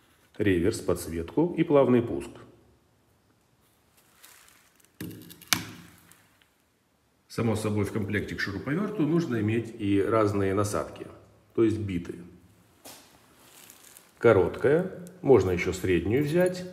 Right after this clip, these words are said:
и длинная. Немножко о стоимости. Удлинитель на несколько гнезд, отдельно провод, там, вилка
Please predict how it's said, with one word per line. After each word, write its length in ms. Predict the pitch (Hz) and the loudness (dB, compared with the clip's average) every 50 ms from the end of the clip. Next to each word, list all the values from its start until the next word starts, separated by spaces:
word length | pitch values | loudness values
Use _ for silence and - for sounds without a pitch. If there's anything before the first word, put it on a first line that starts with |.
| - - - | -6 -2 -2
и 60 | 180 | 0
длинная. 600 | 123 104 95 90 85 82 80 76 73 71 - - - - - - - - _ _ _ _ _ _ _ _ _ _ _ _ _ _ _ - - - - - _ _ _ - - - - - - - - - - - - - - - _ _ _ _ _ _ _ _ _ _ _ _ _ _ _ _ _ _ _ _ _ _ _ _ _ _ _ _ _ _ _ _ _ _ _ _ _ _ _ _ _ _ _ _ _ _ _ _ _ _ _ _ _ _ _ _ _ | 0 0 0 0 0 -2 -2 -4 -8 -10 -12 -14 -18 -20 -20 -20 -20 -20 _ _ _ _ _ _ _ _ _ _ _ _ _ _ _ -20 -20 -20 -20 -20 _ _ _ -6 -4 -4 -4 -4 -6 -10 -16 -20 -20 -20 -20 -20 -20 -20 _ _ _ _ _ _ _ _ _ _ _ _ _ _ _ _ _ _ _ _ _ _ _ _ _ _ _ _ _ _ _ _ _ _ _ _ _ _ _ _ _ _ _ _ _ _ _ _ _ _ _ _ _ _ _ _ _
Немножко 520 | - 110 120 131 143 139 123 - - 135 131 | -6 -4 -2 0 0 0 -2 -2 -2 -2 -2
о 40 | 131 | -2
стоимости. 720 | - - 160 131 104 92 92 87 - - - 82 82 - - - - - - - - - _ - - - _ _ _ _ - - - - - - _ - - - - - - _ - - _ _ _ _ _ _ _ _ _ _ - | -4 -2 0 0 0 0 -2 -6 -10 -12 -14 -16 -16 -18 -18 -20 -20 -20 -20 -20 -20 -20 _ -20 -20 -20 _ _ _ _ -20 -20 -20 -20 -20 -20 _ -20 -20 -20 -20 -20 -20 _ -20 -20 _ _ _ _ _ _ _ _ _ _ -8
Удлинитель 720 | 123 120 123 135 139 143 143 135 113 - 104 95 90 95 | -6 -4 -2 0 0 2 2 0 0 0 -2 -4 -4 -4
на 100 | 101 117 | -4 -4
несколько 420 | 117 113 107 101 - 104 101 117 117 | -2 -2 -2 -4 -6 -6 -8 -6 -6
гнезд, 400 | 117 135 160 185 208 202 - - - - - - - - - - - | -4 -2 -2 0 -2 -2 -4 -8 -14 -16 -18 -20 -20 -20 -20 -20 -14
отдельно 480 | - 110 104 107 117 120 110 107 104 101 | -10 -10 -8 -4 -2 -2 0 0 -2 -2
провод, 580 | - - 113 110 104 98 95 92 - - - | -4 -4 -4 -2 -2 -2 -2 -4 -8 -10 -12
там, 520 | - 98 92 92 92 90 90 87 87 90 92 90 | -10 -10 -8 -8 -8 -10 -12 -14 -14 -16 -12 -8
вилка 500 | 107 113 107 98 - - 98 92 90 | -6 -4 -4 -4 -6 -6 -8 -10 -10